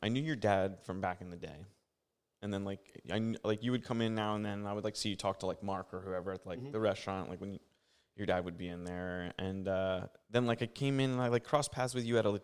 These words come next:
Speaker 1: like, another local barbershop 'cause, like, you were back in the area.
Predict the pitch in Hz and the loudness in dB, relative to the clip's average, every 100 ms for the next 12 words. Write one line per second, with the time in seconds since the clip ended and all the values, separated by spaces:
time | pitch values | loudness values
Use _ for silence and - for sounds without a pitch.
0 | - 101 104 131 127 113 110 101 104 101 | 0 0 4 4 6 6 6 4 2 4
1 | 101 - 98 98 - 101 98 - 101 98 | 2 2 2 0 -6 -4 -4 -2 -2 -2
2 | 98 98 - 101 - 92 95 95 90 92 | 2 0 0 -6 -6 -4 -2 -2 -4 -6